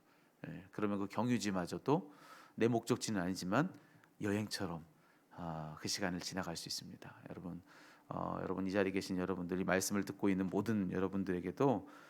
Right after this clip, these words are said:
어, 오늘 이 말씀이 소망이 되었으면 좋겠습니다.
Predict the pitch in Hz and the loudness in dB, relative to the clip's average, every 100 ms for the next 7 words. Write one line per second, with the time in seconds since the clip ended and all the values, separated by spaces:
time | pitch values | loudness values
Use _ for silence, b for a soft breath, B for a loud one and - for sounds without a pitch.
0 | B _ 92 90 90 87 87 87 87 98 | B _ -6 -4 -6 -8 -10 -8 -2 0
1 | 95 90 92 98 92 90 - 127 113 98 | 2 2 2 0 0 -2 2 4 4 0
2 | 87 - 90 - - - - - - | -2 -4 -10 -12 -10 -10 -12 -18 -18